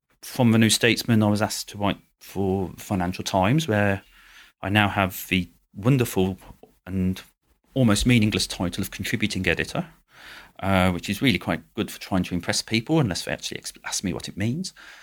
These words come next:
Uh, and this Twitter thing has just followed, and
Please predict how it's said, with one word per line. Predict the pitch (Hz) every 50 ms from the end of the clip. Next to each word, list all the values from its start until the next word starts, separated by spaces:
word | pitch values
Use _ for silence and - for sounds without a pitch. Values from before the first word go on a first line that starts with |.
| - - _ _ _ _ _ _ -
Uh, | 143 151 165 165 - - - - _ _ _ _ _ _ _ _ _ _ _ _ -
and | 180 202 208 214 208
this | 214 226 -
Twitter | - - - - 233
thing | - 170 135
has | 123 -
just | - - -
followed, | - 92 80 62 - 101 113 -
and | - 127 131 131 139 139 139 131 -